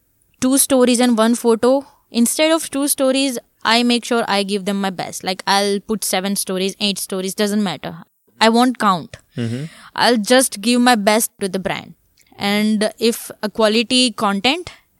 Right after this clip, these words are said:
Speaker 2: Mm-hmm.
Speaker 1: and, uh, my willingness to go an extra mile for the brand.
Speaker 2: Mm-hmm.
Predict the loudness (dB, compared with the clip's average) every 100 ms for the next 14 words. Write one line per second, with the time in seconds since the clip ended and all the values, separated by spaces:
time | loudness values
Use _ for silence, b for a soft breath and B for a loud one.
0 | -8 -6 -4 -4 -4 -2 -2 -2 -2 -4
1 | -8 -18 _ _ _ 0 4 4 4 4
2 | 2 0 -2 -2 -2 -2 -6 -4 -4 -2
3 | -4 -4 -4 -6 -8 -4 -4 -2 -4 -6
4 | -10 -10 -10 -10